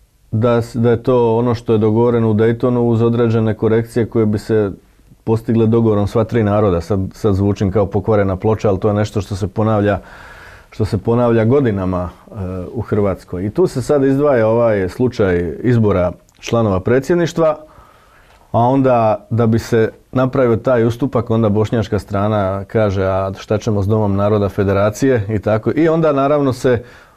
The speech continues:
ponovo uključuju međunarodni čimbenici koji malo tu treniraju isto, ono, pokazuju svoje mišiće na globalnom planu, pa onda evo,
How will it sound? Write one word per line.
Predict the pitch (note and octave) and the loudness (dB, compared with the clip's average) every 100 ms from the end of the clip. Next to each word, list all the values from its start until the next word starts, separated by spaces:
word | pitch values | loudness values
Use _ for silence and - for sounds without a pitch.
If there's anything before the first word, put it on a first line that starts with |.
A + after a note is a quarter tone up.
| - _ | -20 _
ponovo | - C3 B2 A2+ A2+ | -2 0 2 2 2
uključuju | A2+ A2+ B2+ B2+ C3+ | 0 0 -2 0 0
međunarodni | A#2 A2 A#2 A2+ C3 A#2 G#2+ | 2 2 2 2 2 2 0
čimbenici | D3 D3+ D3+ C#3+ C#3 B2+ | 0 2 2 0 -2 -2
koji | C3+ B2+ | 2 2
malo | B2+ C3 C3 | 2 2 0
tu | A#2+ C#3 B2 | 0 -2 0
treniraju | A#2+ A#2 B2 A#2+ A2 | 0 0 2 2 2
isto, | A#2 A#2 G#2 | 0 0 0
ono, | G#2+ F#2 | 0 -2
pokazuju | G2+ A2 A2+ A#2 | -2 0 2 0
svoje | - A#2 | 0 0
mišiće | A2+ F#2+ A2+ A#2 | 0 0 0 0
na | A2+ G#2 | 0 2
globalnom | A2 A2 F2+ F2 E2+ | 2 2 0 -4 -4
planu, | F#2 F#2 G2 | -4 -4 -6
pa | E2+ F2 | -6 -8
onda | F#2 F#2 F2+ | -6 -4 -4
evo, | F2+ | -6